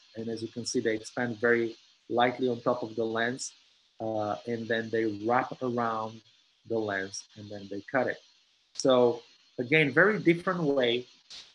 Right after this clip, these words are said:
of doing fragmentation. And it's very different because compared to chopping, where you do the chopping of the cataract inside out, you basically chop it and stretch it,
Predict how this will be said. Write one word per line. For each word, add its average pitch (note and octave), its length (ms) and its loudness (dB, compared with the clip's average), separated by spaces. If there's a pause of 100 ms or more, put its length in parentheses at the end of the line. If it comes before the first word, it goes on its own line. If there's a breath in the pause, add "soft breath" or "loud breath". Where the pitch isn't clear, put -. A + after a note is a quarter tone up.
of A2+ 200 -6
doing A#2 300 0
fragmentation. A2+ 800 -4 (680)
And C3 100 0
it's C#3 120 2
very A3+ 240 8
different D#3+ 540 2
because C#3+ 580 0 (540)
compared E3 520 4
to D3+ 380 6 (920)
chopping, C3+ 540 2 (120)
where C3 180 4
you C3 180 4
do C#3 460 6 (120)
the A#2+ 120 0
chopping D3 480 -2
of B2 160 -2
the B2 80 -4
cataract B2+ 600 0
inside C3+ 500 2
out, B2+ 300 2 (380)
you A2+ 220 -2
basically A#2 540 0
chop C3 260 0
it B2+ 100 2
and A2 160 -8
stretch - 380 0
it, A#2+ 100 -6